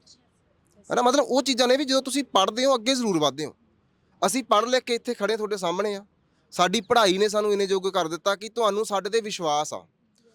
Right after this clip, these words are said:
ਤੁਸੀਂ ਆਪਦੇ ਘਰਾਂ ਨੂੰ ਛੱਡ ਕੇ ਇੱਥੇ ਖੜ੍ਹੇ ਹੋ, ਤੁਸੀਂ ਸਾਡੇ ਕੋਲੋਂ ਸਵਾਲ ਪੁੱਛ ਰਹੇ ਹੋ, ਤੁਹਾਨੂੰ ਲੱਗਦਾ ਵੀ ਇਹ ਸਾਨੂੰ ਜਵਾਬ ਦੇਣਗੇ। ਇਹ ਸਾਨੂੰ ਕਿੱਥੋਂ ਆਇਆ? ਸਾਡੀ ਪੜ੍ਹਾਈ ਕਰਕੇ।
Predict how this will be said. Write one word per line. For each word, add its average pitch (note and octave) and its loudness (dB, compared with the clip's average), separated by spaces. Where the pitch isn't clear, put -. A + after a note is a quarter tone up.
ਤੁਸੀਂ F#3 0
ਆਪਦੇ F#3+ 2
ਘਰਾਂ F#3+ 0
ਨੂੰ G3 -4
ਛੱਡ F#3 -2
ਕੇ F#3+ -2
ਇੱਥੇ G#3 -2
ਖੜ੍ਹੇ F#3+ -4
ਹੋ, A#2 -8
ਤੁਸੀਂ F#3+ -6
ਸਾਡੇ G3+ 2
ਕੋਲੋਂ A3 2
ਸਵਾਲ F3 0
ਪੁੱਛ D#3+ -12
ਰਹੇ E3 -12
ਹੋ, F3 -10
ਤੁਹਾਨੂੰ G3 -8
ਲੱਗਦਾ F3+ 0
ਵੀ A3 -8
ਇਹ A3+ -2
ਸਾਨੂੰ G#3+ -6
ਜਵਾਬ D#3+ 0
ਦੇਣਗੇ। D3+ -4
ਇਹ A3+ 0
ਸਾਨੂੰ A#3 -2
ਕਿੱਥੋਂ A3 -6
ਆਇਆ? A#3 -2
ਸਾਡੀ F#3+ -8
ਪੜ੍ਹਾਈ F#3 -4
ਕਰਕੇ। B2 -12